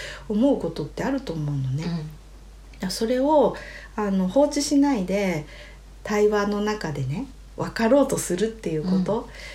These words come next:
Speaker 1: 私はなんかこう、極論すると哲学ってね、分かろうとすることだと思うのよ。
Speaker 2: うんうん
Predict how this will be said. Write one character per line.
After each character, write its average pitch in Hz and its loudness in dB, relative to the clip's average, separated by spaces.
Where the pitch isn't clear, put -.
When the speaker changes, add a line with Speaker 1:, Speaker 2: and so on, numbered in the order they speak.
Speaker 1:
私 311 -2
は 339 0
な 359 -4
ん 370 -6
か - -16
こ 165 -2
う、 151 -10
極 226 -4
論 269 4
す 277 0
る 302 0
と 226 4
哲 208 0
学 190 0
っ 143 -4
て - -12
ね、 135 -4
分 156 -6
か 214 2
ろ 254 8
う 247 6
と 190 4
す 175 0
る 160 0
こ 180 0
と 180 4
だ 165 4
と 180 6
思 196 6
う 196 6
の 170 4
よ。 - 4
Speaker 2:
う 147 4
ん - 4
う 202 4
ん 196 4